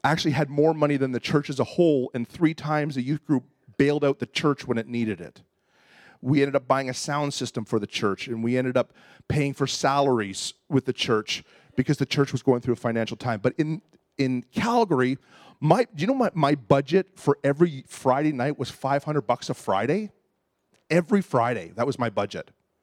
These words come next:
And I had so much because if I didn't spend anything, if I just had, like, a, a, a, a, a Bible study type of thing, I didn't spend anything, then the next week I had a thousand dollars that I could spend. So I could bring in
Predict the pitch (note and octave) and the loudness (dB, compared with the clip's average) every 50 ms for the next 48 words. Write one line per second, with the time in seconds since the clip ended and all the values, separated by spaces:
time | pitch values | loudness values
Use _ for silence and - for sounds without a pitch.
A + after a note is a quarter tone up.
0 | _ _ _ _ _ - - - - - - _ _ _ _ _ _ - _ - | _ _ _ _ _ -20 -20 -20 -20 -20 -20 _ _ _ _ _ _ -20 _ 2
1 | - F3 F3+ F#3+ F3+ C#3 D3 G3+ G3+ G3 F3+ D3 - - - - B3+ A3 A3+ G3 | 4 4 6 4 4 2 2 2 4 2 2 0 -2 -2 4 6 6 6 6 6
2 | F3+ G#3 A#3+ A#3 - - G3+ - G#3+ F#3 F3+ F#3 - E3+ F3 F3 C#3 - G#3+ A3 | 4 2 2 2 0 -2 2 4 4 4 4 4 4 2 2 2 2 2 2 4
3 | A3 G#3 F#3+ - - - - - - G3 F#3+ G3+ G3+ F#3+ G#3+ - G3 F#3+ G#3 G#3+ | 2 2 0 0 -2 -4 0 4 4 6 6 4 2 0 0 2 2 2 2 2
4 | - G#3 F3 D#3+ D3+ D#3 D#3 F#3 - G3+ F3 E3 E3 E3 D3 C#3 - - - - | 2 2 2 4 4 2 2 0 -2 0 2 4 4 4 4 2 0 -4 -12 -20
5 | - - - - C#3 - C#3 C3 A#2+ A2+ A#2 A#2+ A#2 - A2+ A#2 A2 - A2+ A2 | -20 -2 2 2 4 6 4 4 4 4 2 0 2 2 0 0 0 -2 -4 -2
6 | - - C3+ D3+ F#3 F3+ G3 G3 - - D#3+ C3+ C3 B2 - C3+ A#2 - - - | 0 0 2 2 4 4 4 2 2 2 2 2 2 0 -2 -2 -2 -2 -2 0
7 | C#3 B2+ B2 A#2+ B2+ D#3+ D#3+ E3 C3+ - - - - D#3+ F3+ D#3+ C#3+ C3 B2+ - | 0 0 2 2 2 2 2 0 -2 -8 0 4 4 4 4 2 0 0 0 2
8 | - A#2+ A#2+ C3 C#3 - - - - - - - - - - E3+ E3 F3 E3 E3+ | 2 2 2 0 -2 -10 -14 -20 -20 -20 -20 -20 -8 2 4 4 4 4 4 2
9 | G3+ A#3 - - F#3+ G3+ - - A3+ B3 A#3+ G#3 - - - F#3+ D#3 F3 F#3 E3+ | 2 2 2 0 -2 0 2 2 2 2 2 0 0 0 2 4 6 4 4 4
10 | F#3 F3+ F3 F3 F3+ G#3 A3 G#3+ F#3 - D#3 C#3 C#3 - C3+ - - - - - | 2 2 2 2 4 2 0 0 0 -2 -4 -4 -2 -2 -4 -4 -4 -4 -2 -2
11 | A#2+ F#2 - - - - - _ _ _ _ _ _ _ _ _ _ _ - - | -2 -2 -4 -12 -20 -20 -20 _ _ _ _ _ _ _ _ _ _ _ -20 -20
12 | - - - - A#3 G#3 G#3 C4 A3 - G3 D#3+ B2 D3+ D#3 D3+ D3+ C3+ A#2+ A#2+ | -14 -2 4 6 6 6 6 4 2 2 2 4 4 4 2 2 0 -6 -6 -8
13 | A2+ G2+ | -10 -12